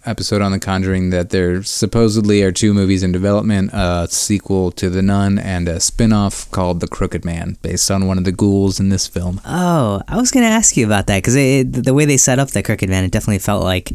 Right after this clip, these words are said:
Speaker 2: uh, this, this could be its own movie at some point.
Speaker 1: Yeah, for sure.
Speaker 2: Okay. It
Speaker 1: Um,
Speaker 2: sounds
Speaker 1: and
Speaker 2: like,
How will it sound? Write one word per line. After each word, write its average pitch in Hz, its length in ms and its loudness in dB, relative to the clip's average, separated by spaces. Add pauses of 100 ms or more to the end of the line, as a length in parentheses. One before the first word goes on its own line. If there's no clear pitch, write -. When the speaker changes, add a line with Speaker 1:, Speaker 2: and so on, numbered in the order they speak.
(360)
Speaker 2:
uh, 92 140 -2
this, 95 220 0
this 101 180 -2
could 98 140 -2
be 98 160 0
its 92 160 0
own 92 120 2
movie 98 220 0
at 87 80 -2
some 92 160 0
point. 90 260 -4 (440)
Speaker 1:
Yeah, 107 320 2
for - 240 -6
sure. 90 280 -2 (640)
Speaker 2:
Okay. 98 300 -8 (1900)
It - 160 -2
Speaker 1:
Um, - 40 4
Speaker 2:
sounds - 260 4
Speaker 1:
and - 80 4 (120)
Speaker 2:
like, - 100 -12